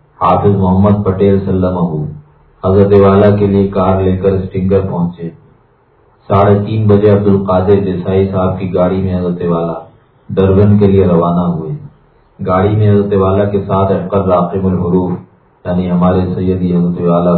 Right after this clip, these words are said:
میر صاحب رحمۃ اللہ علیہ، حافظ ضیاء الرحمان صاحب، مطاہر محمود صاحب اور مفتی حسین بیاض صاحب تھے۔ سوا چار بجے ڈربن کے مدرسے میں آمد ہوئی،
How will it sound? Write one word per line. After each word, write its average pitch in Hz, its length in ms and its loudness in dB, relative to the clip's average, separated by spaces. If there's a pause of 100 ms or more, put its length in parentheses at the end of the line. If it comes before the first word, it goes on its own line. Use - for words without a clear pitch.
میر 87 240 -4
صاحب 85 160 -2
رحمۃ 80 340 -6
اللہ 85 180 -6
علیہ، 82 220 -10 (640)
حافظ 95 420 2
ضیاء 95 160 4
الرحمان 92 600 0
صاحب، 87 240 -4 (500)
مطاہر 95 480 2
محمود 95 560 2
صاحب 87 300 -2 (440)
اور 98 140 0
مفتی 98 540 2
حسین 95 320 0
بیاض 90 420 -2
صاحب 78 220 -8 (160)
تھے۔ - 80 -12 (840)
سوا 104 280 2
چار 104 280 4
بجے 101 260 4
ڈربن 101 440 0
کے 101 100 2
مدرسے 95 480 0
میں 98 120 0
آمد 90 460 -2
ہوئی، 80 140 -8